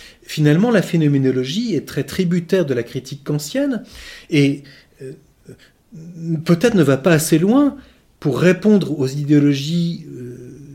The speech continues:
du, contemporaines en reprenant un point de départ qui soit plus réel. Peut, je vais poser la question ainsi, peut-on prendre comme point de départ le vécu qui se sépare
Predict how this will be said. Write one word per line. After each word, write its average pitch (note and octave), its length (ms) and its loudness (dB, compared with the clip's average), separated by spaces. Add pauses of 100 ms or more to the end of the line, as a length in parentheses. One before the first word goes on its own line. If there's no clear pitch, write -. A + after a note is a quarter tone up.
(160)
du, C#3+ 340 -16 (380)
contemporaines E3 840 0 (920)
en D3 100 2
reprenant F3 600 2
un D3+ 120 2
point F3+ 260 0
de C#3+ 120 2
départ C3 500 -2
qui C#3+ 140 -10
soit A3 360 -4 (460)
plus G#3 260 2
réel. D3+ 600 2 (1120)
Peut, C4 260 2 (100)
je C3 160 -8
vais D#3 140 0
poser D#3+ 260 0
la D3 80 2
question C#3+ 340 -2
ainsi, C4 320 0 (380)
peut-on A3 360 2
prendre D#3+ 540 -2 (300)
comme D3 220 0
point G#3 200 2
de E3+ 100 4
départ D3+ 460 -2
le B2 100 -2
vécu D3 680 -2 (1400)
qui F3 140 0
se E3+ 160 4
sépare F#3 920 0